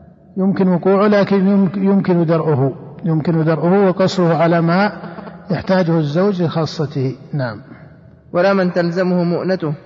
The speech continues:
Speaker 1: نعم. كذلك من تلزم المزكي مؤونته لا يجوز دفع الزكاة إليه. نعم.
Speaker 2: ولا إلى الرقيق.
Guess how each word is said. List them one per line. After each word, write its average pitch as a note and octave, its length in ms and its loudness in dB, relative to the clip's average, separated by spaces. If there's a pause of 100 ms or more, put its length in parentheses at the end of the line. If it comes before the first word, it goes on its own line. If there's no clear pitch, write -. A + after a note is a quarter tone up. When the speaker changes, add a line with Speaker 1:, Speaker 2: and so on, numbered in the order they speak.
(300)
Speaker 1:
نعم. C3 280 -2 (300)
كذلك G3 400 2
من F#3+ 200 4
تلزم F#3+ 480 4 (520)
المزكي F3 580 0
مؤونته F#3 500 2
لا G3+ 200 4
يجوز E3+ 300 2
دفع D3+ 120 4
الزكاة D#3 500 2
إليه. B2 240 0 (340)
نعم. A2+ 240 -2 (340)
Speaker 2:
ولا E3+ 340 2
إلى F3+ 120 0
الرقيق. F3 460 -2